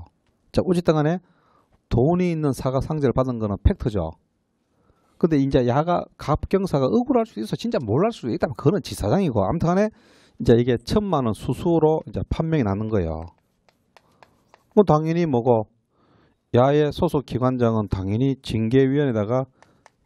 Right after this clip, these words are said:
징계를 회-, 회부하게-, 저, 징계를 요구하겠죠.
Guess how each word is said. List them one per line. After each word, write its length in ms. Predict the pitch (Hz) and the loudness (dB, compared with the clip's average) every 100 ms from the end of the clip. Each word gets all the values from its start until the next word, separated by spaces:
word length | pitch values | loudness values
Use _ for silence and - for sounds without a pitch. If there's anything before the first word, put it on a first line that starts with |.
| _ _ - | _ _ -8
징계를 440 | 139 110 123 131 110 | -2 2 4 4 2
회-, 260 | 117 120 | -2 0
회부하게-, 360 | 123 123 123 147 - | 0 0 -2 -6 -4
저, 180 | 101 107 | -2 -2
징계를 480 | - 117 139 143 107 | -4 0 0 2 0
요구하겠죠. 580 | 104 117 160 - 87 | 0 0 0 2 0